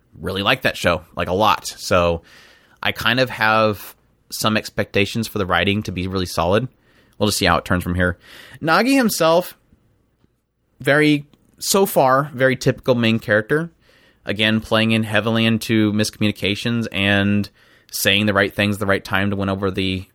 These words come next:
the harem girls. We'll see if he, they do something better with him, um, as it goes along. But again, so far, he's pretty standard fare. Uh, they ended the second episode with basically Nagi and Erika having to live together, so we'll see what kind of shenanigans comes from that. I'm obviously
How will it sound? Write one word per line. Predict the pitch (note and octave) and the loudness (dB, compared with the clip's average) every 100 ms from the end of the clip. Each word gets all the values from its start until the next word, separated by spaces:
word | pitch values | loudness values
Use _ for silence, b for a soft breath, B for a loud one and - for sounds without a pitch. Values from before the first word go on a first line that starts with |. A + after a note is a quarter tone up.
| _ | _
the | F#2 F2 | -4 0
harem | G2+ G2+ G2 | 2 2 2
girls. | G#2 G#2 G#2+ - - | 2 2 0 -6 -8
We'll | G2+ | -6
see | - D3+ | -2 0
if | D3 | 0
he, | - A2 _ - | -2 -10 _ -6
they | G2+ | -4
do | F2+ G#2 G#2+ | -2 0 0
something | - A2 A2+ F#2+ F2+ F2 - | -2 -2 -2 0 -2 -6 -6
better | E2+ G#2 | 2 2
with | B2+ - | 2 0
him, | C#3 D3 C#3+ _ _ _ _ - | -2 0 -6 _ _ _ _ -6
um, | G2 F#2+ F2+ | -4 -2 -2
as | G2+ | -2
it | |
goes | A2 G2+ | -2 -2
along. | F#2+ G#2 A#2 | 0 0 0
But | G2 F2 b b b b | -2 -2 b b b b
again, | F#2 G2+ G2 | -2 -2 0
so | G2+ | -2
far, | G2+ G2+ F#2+ | 0 2 0
he's | G2 F2 - _ _ _ _ _ _ _ - | 0 -8 -14 _ _ _ _ _ _ _ -4
pretty | D3+ B2+ | -2 -2
standard | - G2 F#2 | 0 0 0
fare. | - F2 G2 - b b b b - | -2 -4 -4 -6 b b b b -6
Uh, | G#2 G2+ | -2 0
they | A2+ | 0
ended | B2 C3 | 2 0
the | |
second | - B2+ A#2+ | 0 2 2
episode | A2 B2 B2+ | 0 -2 0
with | A2 G2 | 0 0
basically | A2+ G#2 G2+ A2 | 0 0 0 2
Nagi | G2+ G2+ G2+ | 4 2 2
and | G2 | 2
Erika | F2+ F#2+ G2 | 2 2 0
having | F#2 - F#2+ | -2 -4 -4
to | |
live | F2 E2+ | -2 -4
together, | F2+ F2+ F2+ F2+ | -2 0 0 0
so | F#2 F2 | -2 -4
we'll | F2+ | -4
see | F#2+ F#2 | -4 -4
what | F#2 F#2 - | -2 -4 -4
kind | F2+ | -4
of | F2 | -4
shenanigans | - F2 E2 E2+ E2 | -4 -4 -2 -4 -6
comes | E2+ E2+ | -6 -6
from | F2 | -4
that. | E2 E2 | -2 0
I'm | F2 | 0
obviously | F2+ F2+ F2+ F2 E2+ | 0 -2 -2 -2 -2